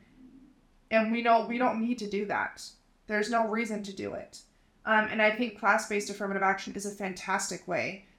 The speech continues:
to level the playing field. Um, because it takes people who haven't had the opportunities that other people have,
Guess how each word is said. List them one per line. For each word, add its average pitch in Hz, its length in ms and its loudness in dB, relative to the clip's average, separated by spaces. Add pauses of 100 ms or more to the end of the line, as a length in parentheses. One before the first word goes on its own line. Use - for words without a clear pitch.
(120)
to 220 100 -8
level 185 340 2
the 175 80 0
playing 170 360 -6
field. - 320 -12 (1400)
Um, 202 300 8
because 214 300 -2
it 202 80 -2
takes 233 240 -6
people 214 680 0 (300)
who 240 180 -4
haven't 226 460 2 (800)
had 233 640 4
the - 60 0
opportunities 214 800 0
that 247 140 -2
other 208 200 0
people 247 320 -6
have, 208 420 0